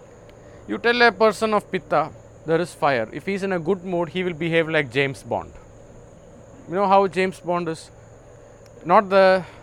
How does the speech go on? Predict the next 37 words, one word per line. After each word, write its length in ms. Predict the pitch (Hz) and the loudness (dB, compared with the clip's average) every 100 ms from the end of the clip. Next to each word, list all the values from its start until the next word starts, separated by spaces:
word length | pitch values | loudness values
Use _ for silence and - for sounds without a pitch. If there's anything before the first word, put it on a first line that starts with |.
| - | -8
latest 400 | 147 170 180 170 | 2 4 4 -4
ones, 240 | 151 139 117 | -2 -4 -4
the 80 | 131 | 0
old 340 | 160 165 139 | 4 4 4
ones. 460 | 123 98 - - - - - - 339 - 277 - - - - - - - | -4 -6 -12 -18 -20 -20 -18 -16 -16 -14 -14 -14 -16 -18 -20 -20 -20 -10
You 60 | 160 | 0
know, 100 | 220 | 2
no 180 | 214 240 | 4 6
matter 360 | 240 226 247 | 6 6 6
what 260 | 214 220 233 | 6 4 4
happens, 640 | - 202 196 202 220 - | 4 2 2 -6 -6 -12
he 300 | - 226 226 | -10 -6 -6
always 600 | 196 208 208 214 214 - - | -2 -2 0 0 -2 -6 -16
so 340 | - - 202 190 | -12 -2 0 0
calm. 580 | - 185 185 185 190 - - - - - - - - | -4 0 2 2 -2 -10 -20 -20 -20 -20 -20 -20 -8
The, 240 | 175 180 170 | 2 2 4
the 120 | 165 | 2
villain 300 | 185 226 220 | 2 2 -2
is 100 | 180 | 0
going 220 | 202 202 | 0 0
to 80 | - | -4
kill 300 | - 208 214 | -2 0 0
him, 240 | 190 202 | 0 0
but 120 | 196 170 | -2 0
we 120 | 202 | 0
know 140 | 208 | 0
he 160 | 214 214 | 0 0
will 160 | 208 190 | 0 0
not 140 | 190 | 0
die 140 | 160 165 | 2 0
because 320 | 147 160 160 | 0 -2 0
otherwise 320 | 165 165 165 | 0 0 0
the 80 | 156 | -2
movie 280 | 156 160 170 | -4 -4 -4
is 120 | - | -6
a 40 | |
flop. 280 | 147 139 107 | -6 -4 -4